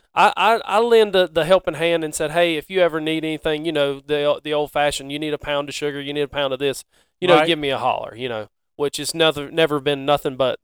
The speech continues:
Speaker 1: "Hey, this, he's got this complaint every time he calls me."
Speaker 2: Right.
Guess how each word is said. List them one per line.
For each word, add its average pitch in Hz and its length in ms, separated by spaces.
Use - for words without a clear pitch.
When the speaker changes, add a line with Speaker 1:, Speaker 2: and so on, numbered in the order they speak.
Speaker 1:
"Hey, 147 340
this, 160 360
he's 151 220
got 131 200
this 143 160
complaint 120 420
every 113 160
time 107 200
he 104 60
calls 110 300
me." 156 80
Speaker 2:
Right. 127 160